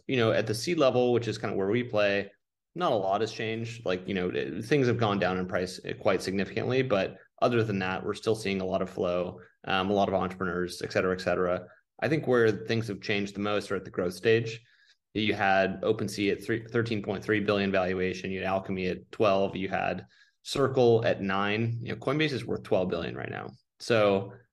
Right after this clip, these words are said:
re-rate everything to that, and you probably get a valuation for those startups of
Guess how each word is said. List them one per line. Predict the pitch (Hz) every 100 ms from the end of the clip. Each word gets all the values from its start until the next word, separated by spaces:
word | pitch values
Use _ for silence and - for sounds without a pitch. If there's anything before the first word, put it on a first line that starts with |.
| _ 127
re-rate | 139 151 139 -
everything | 117 123 113 107
to | 107 104
that, | 120 110 98 -
and | 107
you | 110
probably | 113 151 151 120 110
get | 113 104 101 -
a | 98
valuation | 98 95 95 95 - 98
for | 98
those | 98
startups | - 101 104 123 -
of | 92